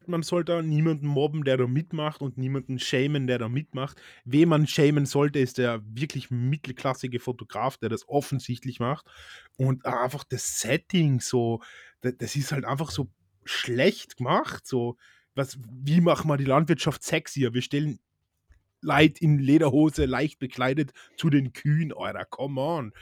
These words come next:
Das ist so schlecht umgesetzt, es ist eigentlich zum Schämen. Es ist halt eigentlich zum Schämen. Ein kleiner Fun-Fact am Rande, was man so gehört hat:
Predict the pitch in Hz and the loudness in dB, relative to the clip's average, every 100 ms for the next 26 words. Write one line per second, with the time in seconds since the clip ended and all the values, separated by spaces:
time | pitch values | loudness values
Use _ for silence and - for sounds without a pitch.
0 | - - 117 135 - - - 156 220 226 | -14 -10 -8 -8 -8 -6 2 4 4 0
1 | - _ - - - 143 160 190 - _ | -6 _ -8 -6 -2 0 0 -2 -8 _
2 | _ 165 196 170 139 147 165 - - - | _ -2 0 -2 -2 -2 -4 -6 -20 -18
3 | - 123 139 - 151 170 151 - 123 - | -12 -10 -10 -2 0 0 -4 -8 -8 -6
4 | 123 113 101 113 147 139 151 131 135 151 | -4 -6 -10 -10 -8 -4 -2 -2 -2 -2
5 | 135 123 - 117 104 - - _ _ _ | -2 -4 -2 -2 -4 -8 -20 _ _ _
6 | 139 139 - 160 175 - _ 127 - - | -2 0 4 4 2 -2 _ -14 -12 -4
7 | - 151 202 - - 175 - - 135 117 | 2 2 2 0 -2 -2 -4 -8 -6 -4
8 | 117 175 160 131 131 127 - 123 120 101 | -4 -2 0 -2 -2 -6 -4 -4 -2 0
9 | 143 156 131 147 | 0 0 0 0